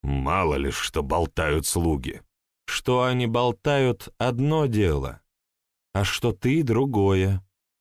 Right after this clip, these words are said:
Донесут. Тебе придется оправдываться.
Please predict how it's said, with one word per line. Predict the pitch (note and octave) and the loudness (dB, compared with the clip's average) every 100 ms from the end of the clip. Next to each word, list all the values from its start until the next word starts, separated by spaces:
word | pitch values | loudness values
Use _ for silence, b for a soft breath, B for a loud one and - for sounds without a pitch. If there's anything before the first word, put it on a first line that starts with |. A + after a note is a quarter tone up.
| - | -8
Донесут. | F2+ B2+ E3+ D#3+ - A#2+ C#2+ - - _ _ _ _ _ _ _ | -2 0 2 0 0 -2 -2 -8 -20 _ _ _ _ _ _ _
Тебе | - A2+ | -2 0
придется | A2 A2 A2+ A2+ B2+ A#2+ | 0 0 0 0 0 -2
оправдываться. | - C3 G2+ D#2 C#2+ - - A#1+ | 0 0 0 0 -2 -4 -8 -10